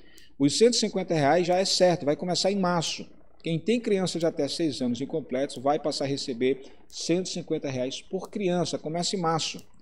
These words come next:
E aí vem uma pergunta, e essas cri-, e essas famílias que têm crianças maiores?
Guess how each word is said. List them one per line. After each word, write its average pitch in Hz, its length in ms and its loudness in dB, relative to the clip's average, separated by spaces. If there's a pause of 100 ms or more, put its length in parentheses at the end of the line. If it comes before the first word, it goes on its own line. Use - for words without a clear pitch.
(400)
E 147 100 6
aí 202 160 8
vem 208 120 0
uma 226 160 0
pergunta, 208 640 0 (380)
e 175 80 2
essas 196 280 -2
cri-, 196 300 -2
e 170 100 2
essas 180 240 0
famílias 196 460 -2
que - 100 -6
têm 156 160 -8
crianças 147 400 -4
maiores? 143 600 2